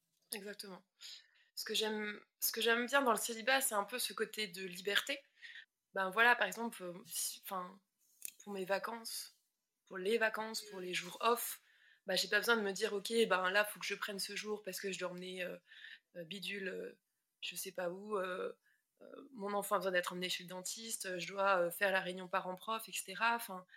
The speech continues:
Speaker 1: euh, j'ai pas besoin de prendre mes vacances pendant les vacances scolaires. Ça, c'est vraiment super cool. <laughs>
Speaker 2: Mm. Mm.
Speaker 1: Euh, et puis voilà, si, euh, si je veux, euh, juste, euh, zoner, euh, pendant une après-midi,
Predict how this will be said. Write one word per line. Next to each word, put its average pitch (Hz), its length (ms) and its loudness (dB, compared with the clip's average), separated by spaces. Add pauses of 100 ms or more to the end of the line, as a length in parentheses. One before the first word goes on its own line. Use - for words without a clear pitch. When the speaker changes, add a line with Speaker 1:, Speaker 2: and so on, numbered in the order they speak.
(380)
Speaker 1:
euh, 175 180 -12
j'ai 170 140 -4
pas 214 120 4
besoin 214 160 -4
de 196 60 -6
prendre 190 220 -10
mes 185 120 -8
vacances 190 360 -6
pendant 180 160 -10
les 175 80 -6
vacances 175 320 -10
scolaires. 202 500 -6
Ça, - 140 -18
c'est - 180 -6
vraiment 175 280 -8
super - 340 2
cool. 226 280 10
<laughs> 285 600 12 (640)
Speaker 2:
Mm. 208 40 -20
Mm. - 60 -20 (280)
Speaker 1:
Euh, 185 520 -2
et 196 140 -8
puis 190 240 -4
voilà, 233 280 0
si, - 340 -8
euh, 170 180 -8 (640)
si 185 240 -6
je 180 180 -2
veux, 185 200 2
euh, 180 180 4
juste, 190 340 -4
euh, 170 160 0
zoner, 196 480 -2
euh, 175 100 2
pendant 190 200 0
une 185 160 0
après-midi, 185 720 0